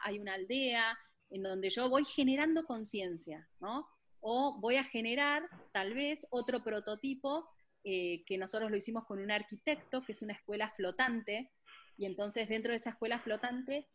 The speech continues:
pusimos muchísima tecnología adentro para que los chicos trabajaran con realidad virtual, para que trabajaran, eh, de alguna manera otros conceptos, y ese prototipo se llevó a la realidad, se llevó a cabo,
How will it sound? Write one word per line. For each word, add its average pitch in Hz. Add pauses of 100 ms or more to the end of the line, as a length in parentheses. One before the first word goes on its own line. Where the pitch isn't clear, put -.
(200)
pusimos 220
muchísima 240
tecnología 196
adentro 233
para 190
que 185
los 185
chicos 226
trabajaran 220 (320)
con 208
realidad 185
virtual, 214
para 180
que 180
trabajaran, 190 (320)
eh, 170
de 190
alguna 196
manera 190
otros 185
conceptos, 202 (240)
y 233
ese 262
prototipo 226
se 220
llevó 190
a 208
la 214
realidad, 202
se 185
llevó 180
a 196
cabo, 208